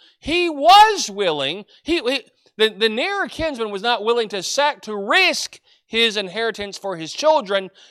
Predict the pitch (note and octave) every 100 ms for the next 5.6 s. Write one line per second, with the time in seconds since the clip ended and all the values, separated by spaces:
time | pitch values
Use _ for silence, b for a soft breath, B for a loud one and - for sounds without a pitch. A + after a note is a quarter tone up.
0 | b D3 D3+ D#4+ F4 C#4 A3 - B3 A3+
1 | G#3 F#3 - b b A3 A3+ F#3 A#3 G#3
2 | A3 G#3 - D4 E4 A#3 G#3 G#3 G3+ F3+
3 | G3+ F#3+ F3 F#3 G3 F#3 G3 F#3+ - B
4 | B F#3 B3 A3+ G#3 - C4+ C4 B3+ G3+
5 | b - G3+ C4 C#4 C#4+